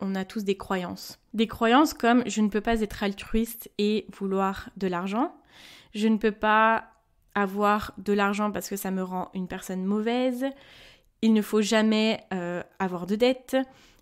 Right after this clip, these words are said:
il faut garder son argent le plus possible pour les, euh, les jours de pluie », « les gens riches ont été chanceux, sont, euh, dégueulasses », <laughs> c'est ce qu'elle dit, hein, avec son vocabulaire dans le livre.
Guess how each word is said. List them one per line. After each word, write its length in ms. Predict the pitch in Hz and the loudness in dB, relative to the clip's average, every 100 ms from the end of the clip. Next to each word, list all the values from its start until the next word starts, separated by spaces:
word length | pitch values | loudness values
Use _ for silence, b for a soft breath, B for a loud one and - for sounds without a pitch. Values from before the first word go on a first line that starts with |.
| - | -4
il 160 | 220 208 | -2 -2
faut 580 | - 233 233 240 - - | 0 4 6 4 0 -8
garder 480 | 202 233 240 226 240 | 0 2 4 4 4
son 160 | 240 220 | 2 0
argent 400 | 208 220 233 220 | 0 0 2 2
le 120 | 220 | 0
plus 200 | 233 226 | -4 -6
possible 560 | - 226 - 233 202 | -4 -4 -2 0 0
pour 300 | 190 214 220 | -2 -2 0
les, 300 | 208 202 202 | 2 4 2
euh, 80 | 170 175 B B - | 0 -2 B B -2
les 160 | 208 | 0
jours 200 | 196 190 | 0 -2
de 100 | 190 | -2
pluie », « 480 | 220 - 240 254 254 - b b _ _ | -4 -4 2 2 2 -4 b b _ _
les 560 | 220 226 233 226 220 - _ | 0 4 6 6 2 -2 _
gens 320 | - 202 226 | -6 2 2
riches 400 | 220 247 254 - - - | 6 4 4 -2 -8 0
ont 100 | 208 | 0
été 340 | 208 220 220 - | 2 0 0 0
chanceux, 680 | - 233 233 247 254 277 - | -2 -2 0 2 4 2 -4
sont, 480 | - - 208 214 - | -8 -2 0 0 -2
euh, 240 | 185 175 175 | -2 -2 -4
dégueulasses », 880 | 180 226 202 247 247 277 247 - 233 | -2 -2 2 2 2 2 0 2 2
<laughs> 80 | 226 | 4
c'est 140 | 240 | 2
ce 80 | 226 | 0
qu'elle 200 | 233 220 | 0 2
dit, 160 | 220 220 | 0 0
hein, 120 | 196 | 0
avec 200 | 202 202 | -2 -2
son 140 | 208 | -4
vocabulaire 540 | 202 196 202 208 208 208 | -2 -2 -2 0 0 0
dans 80 | |
le 80 | 196 | 0
livre. 160 | 226 | 0